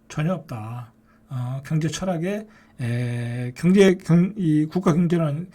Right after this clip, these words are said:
운영하는 데서 전혀 없다. 그래서 제가, 에, 이게 우리 옛날에, 에, 그 정권에, 옛날 과거 정권의, 에, 경제 수석, 뭐, 경제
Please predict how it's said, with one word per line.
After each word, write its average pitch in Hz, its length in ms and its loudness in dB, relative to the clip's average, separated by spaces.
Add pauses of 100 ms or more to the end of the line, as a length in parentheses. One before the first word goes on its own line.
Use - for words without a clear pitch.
(120)
운영하는 160 320 0
데서 131 240 -6
전혀 185 220 -4
없다. 170 200 -6
그래서 262 200 -4
제가, 220 440 2 (840)
에, 143 80 -2
이게 190 680 2
우리 180 460 0
옛날에, 180 360 0
에, 160 640 -6
그 151 680 -8 (380)
정권에, 156 680 -6
옛날 160 260 -4
과거 147 280 -6
정권의, 175 420 -4
에, 165 760 -10
경제 170 380 -2
수석, 156 480 -6
뭐, 117 340 -8
경제 165 1080 -2